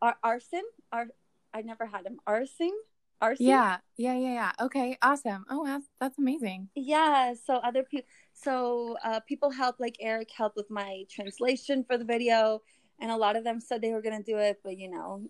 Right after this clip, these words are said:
Speaker 1: there's so much going on
Speaker 2: Yeah, absolutely.
Speaker 1: in people's lives, so I get it,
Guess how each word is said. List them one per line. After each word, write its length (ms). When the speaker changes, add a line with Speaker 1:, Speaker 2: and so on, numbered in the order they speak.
Speaker 1:
there's 200
so 80
much 300
going 320
on 840
Speaker 2:
Yeah, 340
absolutely. 760
Speaker 1:
in 140
people's 440
lives, 400
so 180
I 120
get 220
it, 160